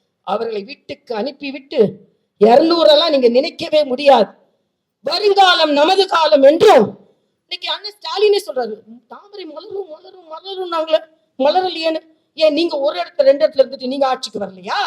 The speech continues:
பாரதிய ஜனதா கட்சி இரண்டே பாராளுமன்ற உறுப்பினர்களை வைத்துக் கொண்டு இன்று ஆட்சிக்கு வரவில்லையா?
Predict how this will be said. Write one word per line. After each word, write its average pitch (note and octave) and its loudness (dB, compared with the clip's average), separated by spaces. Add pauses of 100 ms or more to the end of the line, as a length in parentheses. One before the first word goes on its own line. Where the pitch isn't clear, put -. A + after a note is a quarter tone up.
(840)
பாரதிய G#4 0
ஜனதா G4 0
கட்சி F#4+ -4 (100)
இரண்டே A4 6 (180)
பாராளுமன்ற G#4 6
உறுப்பினர்களை G4 4
வைத்துக் F#4+ 0
கொண்டு F#4+ 6 (440)
இன்று G#4+ 6 (460)
ஆட்சிக்கு A#4+ 4
வரவில்லையா? F4 4